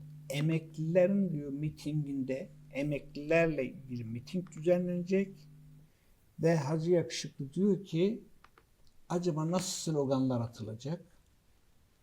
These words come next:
İşte emekliler mi gidecek? Bu yumuşama sürecinde böyle bir mitinge gerek yok diyor. Yüksek görüşlerini ifade ediyor Hacı Yakışıklı. Eğer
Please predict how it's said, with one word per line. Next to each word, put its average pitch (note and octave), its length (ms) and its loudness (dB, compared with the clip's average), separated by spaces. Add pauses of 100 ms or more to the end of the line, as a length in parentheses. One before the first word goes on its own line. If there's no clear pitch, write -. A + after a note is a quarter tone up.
(480)
İşte - 260 -4
emekliler D3 760 0
mi E3+ 180 2
gidecek? D#3+ 760 -4 (760)
Bu F3+ 160 4
yumuşama F3 680 0
sürecinde D#3+ 840 0
böyle E3 320 4
bir D#3+ 120 2
mitinge D3 560 -2
gerek D3 480 0
yok C3 140 -2 (160)
diyor. - 180 -20 (1160)
Yüksek C#3 540 -4
görüşlerini B2 640 -2
ifade G#2+ 320 -8
ediyor - 380 -20 (1120)
Hacı A#2 300 -8
Yakışıklı. - 400 -16 (960)
Eğer D#3 380 4